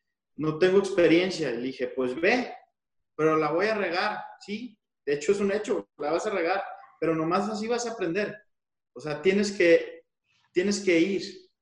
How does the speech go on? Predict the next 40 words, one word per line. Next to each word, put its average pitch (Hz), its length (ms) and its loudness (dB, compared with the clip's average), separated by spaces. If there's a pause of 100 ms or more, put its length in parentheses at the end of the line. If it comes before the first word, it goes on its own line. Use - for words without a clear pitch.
¿no? 131 180 -8
A 135 60 -6
mí 165 360 -6
me, 143 300 -4
me 135 160 -4
encanta 160 760 0
el 120 140 -2
deporte 156 760 -2 (440)
y 120 560 -6 (380)
yo 147 100 0
a 160 60 4
veces 175 240 2
pienso, 170 360 2
"Oye, 175 320 4
el, 135 300 -2
un, 156 220 -10 (100)
hoy, 156 340 0
ahorita - 200 -2
que 165 120 -4
está 170 120 0
el 160 180 4
U 165 40 8
S 165 140 0
Open", 156 300 0
¿no? 175 240 -6
Que 139 60 -2
dice, 131 480 -4 (360)
este, - 540 -8 (540)
"Me 147 140 -2
tengo 202 300 6
que 208 120 4
preparar 165 580 2
para 196 180 -2
jugar 165 340 -4
contra 180 300 -6
Rafa 170 300 -6
Nadal. 147 460 -10 (1200)
¿Cómo 196 240 0
le 202 120 2
hago?". 175 300 2